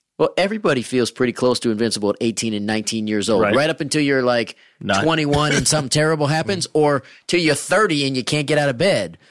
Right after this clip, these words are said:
Speaker 1: right?
Speaker 2: Right.
Speaker 1: Like, and that's part of the problem is get them some real help. You should be pairing them with older
Speaker 2: Peers?
Speaker 1: guys. Yeah, like,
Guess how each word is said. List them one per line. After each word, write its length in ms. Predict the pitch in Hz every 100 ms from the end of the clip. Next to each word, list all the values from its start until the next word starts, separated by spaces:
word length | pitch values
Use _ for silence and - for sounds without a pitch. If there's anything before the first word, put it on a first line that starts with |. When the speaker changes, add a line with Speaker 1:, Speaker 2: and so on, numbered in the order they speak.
| - _ -
Speaker 1:
right? 180 | 139
Speaker 2:
Right. 100 | 170
Speaker 1:
Like, 240 | 170 147 - _ _ _ 113
and 180 | 127 147
that's 200 | 160 165
part 240 | - 170
of 20 |
the 60 | 147
problem 400 | 139 190 190 127
is 280 | 120 113 - _ _ _ _ _ _ _ _ _
get 260 | 147 190 -
them 240 | 226 208
some 460 | - 170 139 110 104
real 240 | 123 120
help. 360 | - 82 - - _ _ _ _ _ _ _ _
You 160 | 131 180
should 260 | - 226 165
be 160 | 165
pairing 480 | - - 139 143 120
them 240 | 107 104
with 440 | 101 104 98 - - _ _ _ _
older 140 | 123
Speaker 2:
Peers? 260 | 139 156 170
Speaker 1:
guys. 360 | 117 98 87 80
Yeah, 240 | 175 113 - -
like, 160 | 143